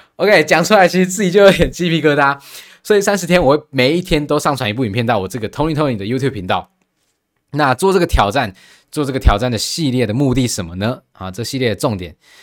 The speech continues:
你可以看到这个系列的名称叫做《三十天改变人生》系列。那是改变你的人生呢，还是改变我的人生呢？我不知道，或者是我们的人生都一起被改变，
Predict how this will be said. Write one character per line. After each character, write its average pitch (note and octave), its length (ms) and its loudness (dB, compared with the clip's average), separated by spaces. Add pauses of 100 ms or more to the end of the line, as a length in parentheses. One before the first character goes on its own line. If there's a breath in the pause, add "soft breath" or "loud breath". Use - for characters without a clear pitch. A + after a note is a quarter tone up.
(160 soft breath)
你 G#2+ 100 -8
可 A#2+ 60 2
以 - 20 -6
看 B2+ 140 0
到 A#2 100 2
这 A#2+ 120 -2
个 A2+ 100 0
系 C3+ 160 -4
列 B2 80 0
的 A2 60 0
名 G#2 120 -4
称 A2+ 140 -6
叫 A2+ 80 -2
做 G#2+ 100 -2
《三 D#3 220 -2
十 - 60 -6
天 D3 160 0
改 G#2 180 -2
变 D3 160 0
人 A#2+ 160 -2
生》 B2 320 -4
系 - 240 -8
列。 F#2+ 220 -8 (460 loud breath)
那 E3 260 4
是 F3+ 140 -4
改 C3+ 180 4
变 D#3 200 6 (340)
你 D3+ 140 2
的 D#3 140 6
人 E3+ 100 8
生 G3 200 2
呢， G3 120 2
还 D#3 140 -2
是 - 60 -6
改 C3 120 2
变 D3 160 0
我 B2 80 0
的 A2+ 60 0
人 B2+ 160 2
生 C#3 160 -6
呢？ C#3 180 -4 (120)
我 F#2 100 -12
不 G#2+ 80 -8
知 B2 80 -6
道， B2 360 2
或 - 120 2
者 A2+ 60 4
是 B2 100 0
我 A2 60 0
们 A#2 100 0
的 B2 60 4
人 C#3 120 4
生 D3 120 0
都 D#3 80 2
一 C#3+ 40 0
起 A2+ 120 -4
被 A#2+ 80 0
改 G2+ 120 0
变， G#2 240 0